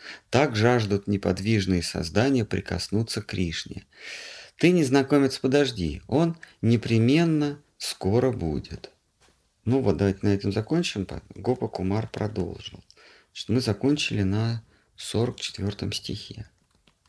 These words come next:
Ну что, всё тогда на сегодня,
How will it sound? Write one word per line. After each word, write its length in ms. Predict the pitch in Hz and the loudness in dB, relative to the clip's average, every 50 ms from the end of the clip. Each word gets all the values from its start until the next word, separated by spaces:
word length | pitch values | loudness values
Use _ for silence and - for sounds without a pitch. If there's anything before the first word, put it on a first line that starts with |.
| _ _ _ _ _ _ _ _ _ _ _ _ _ _ _ _ - - _ _ _ _ _ - - - - - - - - - - - - - - - - - _ _ _ _ _ _ _ - - 92 92 90 85 82 82 85 80 - - - - - - - - - _ - 104 98 98 | _ _ _ _ _ _ _ _ _ _ _ _ _ _ _ _ -20 -20 _ _ _ _ _ -20 -20 -20 -20 -20 -18 -18 -18 -18 -18 -18 -20 -20 -20 -20 -20 -20 _ _ _ _ _ _ _ -14 -8 -6 -6 -4 -6 -6 -8 -10 -12 -16 -20 -20 -20 -20 -20 -20 -20 -20 _ -16 -14 -10 -8
Ну 140 | 120 139 135 | -6 -6 -6
что, 180 | - - - | -6 -6 -8
всё 220 | 98 - - 196 196 | -6 -4 -4 -4 -4
тогда 240 | - 165 113 98 85 | -2 -4 -4 -4 -4
на 80 | 78 80 | -4 -6
сегодня, 540 | - - 98 104 - - - - - 87 | -6 -8 -8 -8 -10 -10 -12 -16 -20 -20